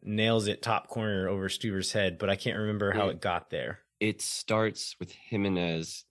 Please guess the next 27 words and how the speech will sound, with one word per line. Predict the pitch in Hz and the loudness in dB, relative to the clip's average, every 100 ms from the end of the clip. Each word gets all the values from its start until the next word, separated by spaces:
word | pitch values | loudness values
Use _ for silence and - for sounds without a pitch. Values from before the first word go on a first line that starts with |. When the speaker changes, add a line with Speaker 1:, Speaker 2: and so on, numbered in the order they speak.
| 85 | -8
Speaker 2:
getting | 95 82 82 | -2 -2 -2
his | 85 | -4
pocket | 101 85 - - | -4 -4 -4 -10
picked, | - - - _ _ _ _ | -12 -12 -18 _ _ _ _
and | 92 87 | -2 0
then | 87 85 | 2 2
they | 87 | 2
basically | 85 92 - 85 92 | 2 2 0 -4 -2
launch | 90 90 90 87 85 | 0 2 2 2 -2
into | 85 - 85 | -4 -2 -2
a | 80 | -2
counterattack | - 90 87 87 80 85 82 80 - _ _ _ _ - | 0 2 2 0 -2 -2 0 -2 -8 _ _ _ _ -4
while | 87 85 | 0 2
we're | 92 95 | 4 4
resetting, | 90 92 90 - 90 85 82 92 95 - _ _ - | 4 2 0 2 2 2 0 0 -2 -8 _ _ -2
thinking | 104 87 | 0 0
we're | 87 85 | 0 0
in | 85 | 0
attack, | 80 - 85 82 92 - _ _ - | -2 0 0 0 -4 -14 _ _ -4
and | 87 | 0
they're, | 90 90 | 4 4
like, | 85 85 - _ _ _ _ _ - _ _ - | 2 -2 -8 _ _ _ _ _ -20 _ _ -8
at | 87 | -4
the, | 85 80 80 - _ _ _ _ _ _ _ - | -2 0 -2 -6 _ _ _ _ _ _ _ -4
I | |
don't | 85 | -2
know, | 80 87 | -2 -4